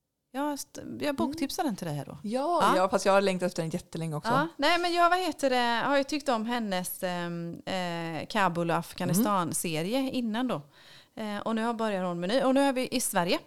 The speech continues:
Speaker 2: Mm.
Speaker 1: Eh, Det sanningen döljer, och polisen som är engagerad heter Hed-, Hedvig Lilja.
Speaker 2: Mm.
Speaker 1: Eh, har en militär bakgrund förstås då.
Speaker 2: Mm.
Speaker 1: Men, ehm, eh, är polis och sen får komma till, eller får komma, men hamnar upp i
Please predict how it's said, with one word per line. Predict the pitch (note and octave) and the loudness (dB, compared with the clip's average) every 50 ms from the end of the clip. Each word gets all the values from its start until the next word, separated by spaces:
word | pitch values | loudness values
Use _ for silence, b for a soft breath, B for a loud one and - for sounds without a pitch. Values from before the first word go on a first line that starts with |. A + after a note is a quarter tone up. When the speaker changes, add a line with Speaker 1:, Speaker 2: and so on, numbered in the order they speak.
| - _ _ _ - | -12 _ _ _ -8
Speaker 2:
Mm. | D#3+ E3+ G3 C4+ - G#3 F#3 - - | -6 -4 -4 -6 -6 -10 -14 -8 -4
Speaker 1:
Eh, | A#3 A#3 A3+ A3 A3 A3 | -2 -2 -2 -2 -2 -2
Det | B3 | -2
sanningen | B3 - E4+ D#4+ D4 D4+ D4 D4+ C#4 | 2 2 4 4 4 4 4 4 4
döljer, | C4+ A#3+ G#3+ F#3+ F3+ F3 F#3 F#3 - | 4 2 2 2 2 2 2 2 2
och | - G#3+ G#3+ - - | 0 -4 -6 -8 -4
polisen | - C#4+ C#4+ C4+ C4 A#3+ - - B3 B3 B3 | -2 -2 0 0 0 -2 -4 -4 -4 -4 -4
som | - C4+ C4+ C4 - | -2 -2 -2 -2 -2
är | - B3+ B3 A#3+ - | -2 -2 -2 -2 -2
engagerad | - B3 A#3+ A#3 A#3+ - B3+ G#3+ F#3 F#3 F#3+ | -4 -6 -6 -6 -8 -6 -4 -4 -2 -2 -2
heter | F#3+ F#3 E3 - E3+ | -4 -6 -6 -6 -4
Hed-, | F3+ F3+ - - - - | -4 -4 -4 -6 -8 -6
Hedvig | E3+ G#3+ G#3 G3+ - E3 E3+ E3 - - - _ | -6 -6 -6 -6 -6 -6 -6 -6 -6 -8 -14 _
Lilja. | - G3 G#3 A#3+ B3 A3 F#3+ E3 E3 G3 - - - - _ - | -4 -2 0 0 0 0 0 0 2 0 0 -2 -6 -12 _ -10
Speaker 2:
Mm. | D#3 D3+ F3 G#3+ F#4 G4 B B B B - A3 G#3 G3+ G3 F#3+ F#3+ - | -6 -6 -4 -4 -6 -8 B B B B -2 0 2 4 2 2 0 0
Speaker 1:
Eh, | G3 | 4
har | F#3+ F#3 F#3+ A3+ | 6 6 8 8
en | D4 C#4 C4 | 8 6 6
militär | C4 C4 B3 - G3 D#3 C#3+ D3+ | 6 4 4 2 4 2 2 4
bakgrund | D3 F3 F3 E3 C3+ C#3+ - - - F#3 G#3+ C4 B3+ A3+ E3 C#3+ - _ _ _ | 4 2 2 2 2 0 -4 -2 2 4 6 6 4 4 0 -4 -10 _ _ _
förstås | - - - A3 - - D3 - - - - | -8 -4 -4 -2 -2 -2 -4 -4 -4 -6 -6
då. | - - | -8 -8
Speaker 2:
Mm. | - D#3+ E3 G3+ G#3 B B B B B _ | -8 -8 -8 -8 -8 B B B B B _
Speaker 1:
Men, | G#3+ A3 A3+ A3+ A3+ A3+ A3+ A3+ A3 | 0 2 4 4 2 2 0 0 0
ehm, | G#3+ G#3 G#3 G#3 G#3 G#3 G3+ G3+ - | 0 0 0 0 0 -2 -4 -6 -4
eh, | - - G3+ F#3+ F#3 F3+ F3+ F3+ F3+ - - - - - G3 | 0 2 2 4 4 4 4 2 2 0 -4 -6 -4 0 0
är | G3 | 0
polis | F#3 - - B3 D4 E4+ F4+ F4 - - - - - | 0 -2 2 2 4 4 2 0 -4 -8 -10 -6 0
och | - D4 C#4+ C#4+ - | 0 0 2 0 0
sen | - C4+ A3+ G3+ G3 | 0 0 0 0 -2
får | - - F#3+ | -6 -8 -8
komma | - - A3 G3+ F#3+ F3 D#3+ D3+ D#3+ | -4 -2 -2 -2 0 0 -2 -2 -4
till, | - - F#3+ E3 D3+ D3 D3+ | -4 -4 -4 -4 -4 -4 -6
eller | D3+ - | -6 -6
får | - E3 E3 D3+ | -6 -6 -6 -4
komma, | - F3 D#3+ D#3 - | -6 -6 -4 -4 -4
men | - - D#3+ | -4 -4 -4
hamnar | E3 F3 D#3+ D#3 - - - | -4 -4 -4 -6 -6 -8 -8
upp | D#3 - _ - | -10 -10 _ -8
i | D#3+ | -8